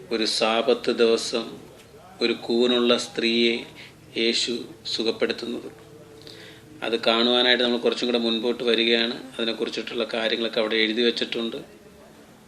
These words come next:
അപ്പോൾ ചുവരിലും അതിനെക്കുറിച്ചിട്ടുള്ള ഒരു കാര്യം ഇംഗ്ലീഷിൽ കൊടുത്തിട്ടുണ്ട്. അപ്പോൾ അതും കൂടെ കണ്ടുകൊണ്ട് നമുക്ക്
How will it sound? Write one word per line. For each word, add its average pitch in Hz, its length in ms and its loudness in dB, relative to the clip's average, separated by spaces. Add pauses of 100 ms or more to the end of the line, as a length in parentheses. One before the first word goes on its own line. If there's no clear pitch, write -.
(640)
അപ്പോൾ 117 200 0 (560)
ചുവരിലും 127 460 4 (220)
അതിനെക്കുറിച്ചിട്ടുള്ള 120 760 0 (100)
ഒരു 120 120 -4 (280)
കാര്യം 113 280 2 (500)
ഇംഗ്ലീഷിൽ 117 420 -2
കൊടുത്തിട്ടുണ്ട്. 117 460 -2 (2250)
അപ്പോൾ 123 180 2
അതും 120 200 2
കൂടെ 123 120 2 (100)
കണ്ടുകൊണ്ട് 127 360 -4 (100)
നമുക്ക് 117 260 0